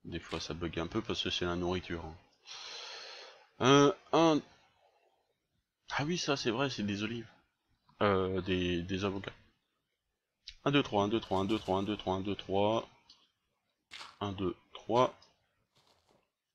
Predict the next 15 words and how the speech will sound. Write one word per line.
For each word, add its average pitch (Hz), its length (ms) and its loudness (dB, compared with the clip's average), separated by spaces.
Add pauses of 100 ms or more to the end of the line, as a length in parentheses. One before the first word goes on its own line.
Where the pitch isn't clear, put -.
(920)
Ça - 140 0
va 135 60 6
être 160 140 0
assez 143 280 0
plat 143 300 8
avec 135 220 4
un 113 100 2
peu 139 160 -4
de 131 60 -4
relief, 98 400 0
hein. - 120 -10
Ça - 140 -14
pourrait 69 200 -6
être - 80 -12
fun. - 140 -8